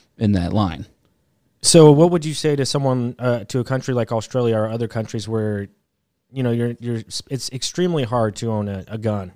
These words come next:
Speaker 2: in these places? Now, I know that in Australia they had in nineteen ninety-eight a buyback program. It was the largest in history, where they basically forced their citizens to,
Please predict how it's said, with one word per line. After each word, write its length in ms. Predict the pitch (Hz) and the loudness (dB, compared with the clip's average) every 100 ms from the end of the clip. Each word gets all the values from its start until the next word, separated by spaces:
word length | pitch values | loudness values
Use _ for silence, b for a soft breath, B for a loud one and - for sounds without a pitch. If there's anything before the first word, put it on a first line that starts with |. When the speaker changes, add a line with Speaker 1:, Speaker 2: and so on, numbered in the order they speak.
| - | -8
Speaker 2:
in 140 | 120 | -6
these 160 | 107 - | -6 -6
places? 520 | 117 98 - 82 - b b b b - | -8 -6 -10 -12 -18 b b b b -6
Now, 100 | 127 | -2
I 40 | |
know 160 | 160 165 | 2 2
that 240 | 143 - | 0 -6
in 120 | 123 | -4
Australia 480 | 127 123 - 139 127 | -2 -2 -2 -2 0
they 120 | 117 | -2
had 200 | 113 117 | -2 -4
in 120 | 110 107 | -4 -6
nineteen 300 | 110 - 127 | -8 -8 -8
ninety-eight 480 | 110 107 107 104 | -6 -6 -6 -6
a 80 | 104 | -8
buyback 480 | 104 110 113 107 98 | -8 -6 -4 -6 -8
program. 320 | - 110 104 | -8 -6 -6
It 40 | 104 | -8
was 120 | 95 | -8
the 80 | 104 | -6
largest 420 | 110 110 104 - | -4 -4 -6 -10
in 60 | |
history, 540 | 98 113 - 107 95 90 b b b b b _ _ | -8 -8 -8 -10 -10 -12 b b b b b _ _
where 100 | 120 | -4
they 140 | 113 | -2
basically 400 | 113 131 123 123 | -2 -4 -4 -4
forced 300 | 113 123 117 | -4 -2 -4
their 100 | 120 | -4
citizens 520 | 107 131 123 123 113 - | -6 -4 -4 -4 -6 -6
to, 600 | 123 120 117 117 113 | -4 -2 0 -2 -2